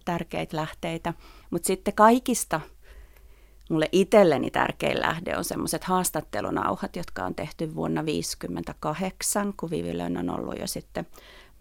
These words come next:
reilusti päälle seitsemänkymmenen. Ja tota, Kyllikki Halme on haastatellut häntä arkitektan käyttöön,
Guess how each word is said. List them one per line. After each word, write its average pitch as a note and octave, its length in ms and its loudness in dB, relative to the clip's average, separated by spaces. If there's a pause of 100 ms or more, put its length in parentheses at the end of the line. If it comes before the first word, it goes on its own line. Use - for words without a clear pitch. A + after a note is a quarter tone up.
(240)
reilusti - 420 -4
päälle - 300 -2
seitsemänkymmenen. G3 1120 0 (460)
Ja D3 120 -8
tota, D3 520 -6
Kyllikki E3+ 360 0
Halme D#3+ 380 -2
on D#3+ 80 -4
haastatellut D#3+ 680 -4
häntä - 300 -2
arkitektan D#3+ 840 -2
käyttöön, E3+ 640 -2